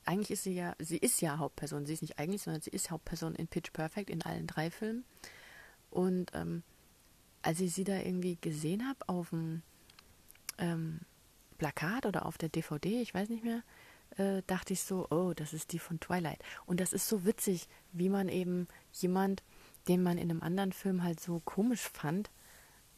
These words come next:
ähm, halt, wo man denkt, oh, das, ich weiß nicht. Das ist jetzt wahrscheinlich so wie mit diesem Weihnachtsfilm, weil ich ja gesagt hab, da gibt's diesen einen Weihnachtsfilm, da spielt der Schauspieler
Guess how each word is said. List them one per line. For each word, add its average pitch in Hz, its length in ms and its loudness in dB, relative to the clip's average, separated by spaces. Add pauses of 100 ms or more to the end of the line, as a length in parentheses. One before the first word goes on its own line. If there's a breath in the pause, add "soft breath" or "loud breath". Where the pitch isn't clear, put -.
(140)
ähm, 175 480 -2 (680)
halt, 170 260 -2
wo 175 120 -2
man 185 200 2
denkt, 180 260 0
oh, 165 180 2
das, - 240 -6 (240)
ich - 120 -8
weiß 147 240 -2
nicht. 151 160 -8 (180 loud breath)
Das 175 120 2
ist 180 60 2
jetzt 220 120 0
wahrscheinlich 202 360 2
so 196 100 -4
wie 196 60 0
mit 185 180 0
diesem 170 220 -2
Weihnachtsfilm, 151 640 -2 (240 loud breath)
weil 165 100 0
ich - 60 0
ja 175 80 4
gesagt 160 280 0
hab, 175 80 -2
da 170 100 -2
gibt's 165 200 -4
diesen - 260 -6
einen 165 280 -2
Weihnachtsfilm, 202 720 -2 (520 loud breath)
da 175 120 0
spielt 180 440 0
der 165 120 0
Schauspieler 190 840 -2